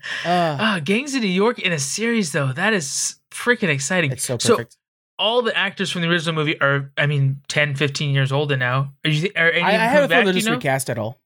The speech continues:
Speaker 1: I think they'll probably have to
Speaker 2: Okay,
Speaker 1: recast
Speaker 2: okay.
Speaker 1: it all. Yeah.
Speaker 2: Yeah. Completely restart.
Speaker 1: One of my, um,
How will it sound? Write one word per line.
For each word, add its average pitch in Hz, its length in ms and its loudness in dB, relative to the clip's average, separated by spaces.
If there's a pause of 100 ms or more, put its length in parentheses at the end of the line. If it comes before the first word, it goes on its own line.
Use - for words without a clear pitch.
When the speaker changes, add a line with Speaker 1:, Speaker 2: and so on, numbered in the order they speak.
(120)
Speaker 1:
I 151 120 2
think 147 120 -2
they'll 139 60 0
probably 135 160 2
have 139 100 2
to 151 60 6
Speaker 2:
Okay, 139 160 0
Speaker 1:
recast 117 160 -4
Speaker 2:
okay. 117 100 -10
Speaker 1:
it - 20 -8
all. - 140 -16
Yeah. 113 160 -10 (380)
Speaker 2:
Yeah. 123 340 0 (500)
Completely 139 240 0
restart. 123 380 -2
Speaker 1:
One 185 120 0
of 233 60 -2
my, 214 200 2
um, 165 480 0